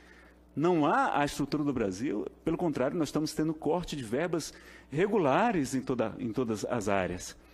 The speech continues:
Como é que a gente vai fiscalizar esse controle? Quem é que é caçador? A pessoa pode, "Não, eu sou caçador", e filia-se lá a um clube, e aí declara-se e vai adquirir as armas como caçador. Enfim, é,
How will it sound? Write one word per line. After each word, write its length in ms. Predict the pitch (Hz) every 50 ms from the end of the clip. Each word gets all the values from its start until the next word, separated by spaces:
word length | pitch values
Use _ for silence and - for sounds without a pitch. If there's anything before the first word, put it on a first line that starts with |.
| - - - - - - - -
Como 180 | - 160 139 175
é 140 | 233 277
que 80 | 277 226
a 40 | 165
gente 220 | - 165 151 -
vai 300 | 131 127 127 131 139 139
fiscalizar 840 | - - 156 139 - - - 135 120 117 113 101 92 107 110 110 113 -
esse 200 | 120 113 - 120
controle? 480 | - 117 107 98 - 101 95 - - - - - - - - - - - - - - -
Quem 260 | - - 262 262 247
é 60 | 220 196
que 120 | - 202
é 40 | 165
caçador? 880 | - - 147 131 - - 151 131 117 107 113 110 104 92 - - - - - - - - - - - - - - - - - - - - - - - - - - - - - - - - -
A 60 | 294
pessoa 300 | - - - - - 139
pode, 320 | - - 110 120 135 - -
"Não, 140 | 202 170
eu 60 | 185 196
sou 160 | - 226 -
caçador", 560 | - 233 233 - 262 269 214 202 165 180 180
e 20 |
filia-se 420 | 170 - 170 147 131 151 151 - 151 135
lá 80 | 123
a 20 | 131
um 80 | 135
clube, 280 | 135 - 135 151 147 143 - - - - - -
e 80 | 147
aí 120 | 151 151 143
declara-se 520 | 139 139 - - 127 120 139 165 - -
e 80 | 190 175
vai 340 | 131 113 107 92 107 135 147
adquirir 440 | - 139 - 143 - 139 123 127
as 140 | 123 110 98
armas 280 | 113 113 120 127 120 -
como 200 | - 120 117 107
caçador. 340 | - - - - 113 127 - -
Enfim, 300 | 208 - - 196 220 214 - - - - - - - - - - - - - - - - - - - - - - -
é, 320 | - 160 170 170 - -